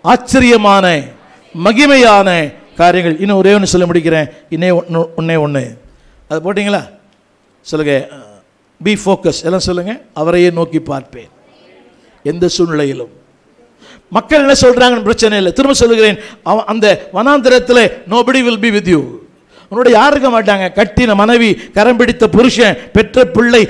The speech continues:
உறவுகள் யாரும் இருக்க மாட்டாங்க. But there is a God who is with you. அவர் சொல்றாரு, "Be focused." என்ன பார்? யோசித்து பார்த்தீங்களா? அவர் யாரை தேடி வந்தாராம்?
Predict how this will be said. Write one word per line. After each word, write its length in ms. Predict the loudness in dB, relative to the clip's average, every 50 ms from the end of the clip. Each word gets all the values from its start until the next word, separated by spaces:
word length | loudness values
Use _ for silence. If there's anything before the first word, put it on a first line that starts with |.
| -4 -2
உறவுகள் 540 | 2 4 4 6 6 6 4 4 2 2 2
யாரும் 380 | 2 2 4 4 4 4 4 2
இருக்க 280 | 2 0 0 0 0
மாட்டாங்க. 360 | 0 0 -2 0 2 0 0 -2 -4 -20 -6 0
But 80 | 0 0
there 260 | 2 2 2 2 2
is 120 | 2 2 0
a 60 | 0
God 300 | 2 2 4 4 2 0 -6 -2 2
who 100 | 2 4
is 100 | 4 4
with 220 | 2 2 2 2
you. 260 | 2 0 0 -2 -10 -16 -20 _ _ _ _ _ _ _ _ _ _ _ _ _ _ _ _ _
அவர் 140 | -6 -4 -2
சொல்றாரு, 560 | -2 0 0 0 0 0 0 -2 -2 -4 -8 -12 _ _ _ _ _ _
"Be 140 | 0 0 0 2
focused." 540 | 0 0 0 -2 -8 -10 -10 -12 -14 _ _ _ _ _ _ _ _ _ _ _
என்ன 180 | -6 -6 -4
பார்? 380 | -2 -2 -4 -6 -8 -18 _ _ _ _ _ _ _ _ _ _ _ _ _ _ _ _ _ _
யோசித்து 300 | -10 -10 -8 -6 -4 -4
பார்த்தீங்களா? 400 | 0 0 0 0 0 -2 -2 -4 -10 -18 _ _ _ _ _ _ _ _
அவர் 140 | -6 -2 -2
யாரை 260 | 0 0 0 -2 -2
தேடி 180 | -2 0 0 0
வந்தாராம்? 460 | 0 2 2 2 2 0 -2 -6